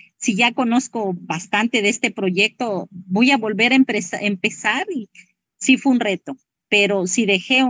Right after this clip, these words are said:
diecisiete años de servicio con una estabilidad económica,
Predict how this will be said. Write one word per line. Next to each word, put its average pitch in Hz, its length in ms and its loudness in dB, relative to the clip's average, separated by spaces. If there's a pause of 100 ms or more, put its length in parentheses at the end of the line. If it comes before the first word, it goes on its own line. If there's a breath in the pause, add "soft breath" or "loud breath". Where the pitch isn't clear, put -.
(180)
diecisiete 190 800 0
años 226 260 0
de 185 120 0
servicio 196 600 -4
con 180 180 -2
una 214 140 -2
estabilidad 180 640 -2
económica, 185 720 -4